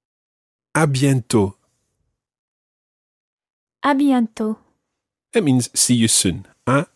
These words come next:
Speaker 1: bientôt.
Speaker 2: À bientôt.
Speaker 1: Or if you're going to be seeing someone tomorrow, you could say à demain.
Speaker 2: À demain.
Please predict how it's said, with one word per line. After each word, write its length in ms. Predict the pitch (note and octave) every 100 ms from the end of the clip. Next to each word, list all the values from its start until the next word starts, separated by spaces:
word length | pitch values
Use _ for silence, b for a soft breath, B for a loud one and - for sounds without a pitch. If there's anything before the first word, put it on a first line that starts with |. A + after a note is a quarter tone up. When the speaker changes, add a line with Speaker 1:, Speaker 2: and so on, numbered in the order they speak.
| G2+
Speaker 1:
bientôt. 800 | F#2 G#2 C3 C#3+ - - F#2+ - _ _ _ _ _ _ _ _ _ _ _ _ _ _ _ _ _ _ _ B3+
Speaker 2:
À 220 | C#4+ D#4 _ -
bientôt. 680 | A3 B3+ D4 D4+ - G3+ G3+ _ _ _ _ _ _ _ _ _ _ _ -
Speaker 1:
Or 200 | F2+ G2
if 140 | A2
you're 80 | G#2
going 140 | G#2+
to 100 | F#2+
be 100 | G#2+
seeing 340 | G#2+ - A3+ C#3
someone 320 | - E2+ F2+
tomorrow, 600 | - F2+ G2+ B2+ C3 C3+ b b b b
you 140 | C3+
could 120 | C#3
say 280 | - C#3 C#3+ _ _ _ _ _
à 260 | F#2+ F#2+ G#2 _ _
demain. 640 | G2 F#2+ B2+ C#3 F3 E3 - _ _ _ _ _ _ _ _ _ _ _ _ _ _ _ _ _ _ _ _ _ _ _
Speaker 2:
À 240 | G#3 G#3 A#3 _ _
demain. 380 | - C#4 D#4+ A#3